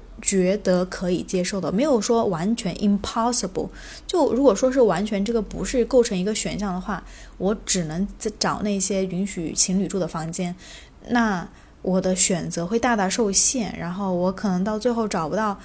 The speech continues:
适合的，我就真的就无路可走，我就只能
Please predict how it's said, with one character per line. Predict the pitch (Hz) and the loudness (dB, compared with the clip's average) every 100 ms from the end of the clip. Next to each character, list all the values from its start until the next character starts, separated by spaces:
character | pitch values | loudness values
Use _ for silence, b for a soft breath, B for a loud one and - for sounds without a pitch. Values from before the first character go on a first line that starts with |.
| B B B B B - | B B B B B -4
适 | - 254 | 0 0
合 | - 190 | 0 0
的， | 190 | 2
我 | 175 | 0
就 | 185 240 | 2 2
真 | 320 508 | 2 0
的 | 339 | 0
就 | 208 214 | 2 0
无 | 160 214 | 2 2
路 | 285 | 2
可 | - 175 | 0 -2
走， | 175 | -2
我 | 165 | 0
就 | 196 | 0
只 | 185 185 | 0 -4
能 | 151 - | -6 -10